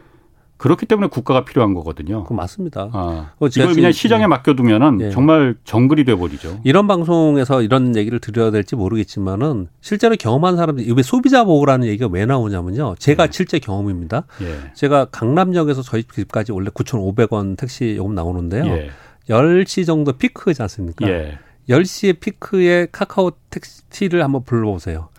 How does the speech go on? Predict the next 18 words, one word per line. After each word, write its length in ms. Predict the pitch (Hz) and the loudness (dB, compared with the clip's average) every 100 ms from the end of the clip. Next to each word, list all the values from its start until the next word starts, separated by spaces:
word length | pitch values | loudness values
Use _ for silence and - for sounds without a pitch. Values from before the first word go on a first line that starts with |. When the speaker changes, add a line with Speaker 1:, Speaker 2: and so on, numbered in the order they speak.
| - | -6
Speaker 1:
예. 140 | 95 | -2
Speaker 2:
어느, 240 | 92 135 - | 2 2 4
얼마까지 480 | 110 160 190 160 143 | 2 4 4 4 4
올라가냐면요. 600 | 104 104 98 98 120 156 | 2 0 -2 -2 -2 -4
구만 260 | - 120 139 | 0 2 2
오천 320 | 95 - 113 | 0 -4 -4
원, 220 | 98 98 92 92 90 90 80 | -4 -6 -10 -12 -14 -16 -6
열 180 | 110 117 123 _ _ | 2 2 0 _ _
배. 160 | 87 - _ _ _ _ _ _ | -10 -10 _ _ _ _ _ _
Speaker 1:
아, 60 | - | -6
Speaker 2:
구-, 100 | - | -6
Speaker 1:
그렇게? 260 | - 107 - - - | -4 -6 -6 -10 -4
Speaker 2:
구-, 140 | 131 | 2
예, 320 | 131 127 - | 2 2 2
한번 220 | 190 - 131 | 2 2 0
해보세요, 420 | 254 214 185 110 | 2 2 0 -4
진짜로. 320 | 104 - 95 - _ | -4 -8 -12 -12 _
Speaker 1:
어. 560 | - 85 80 78 78 80 | -8 -4 -4 -6 -8 -14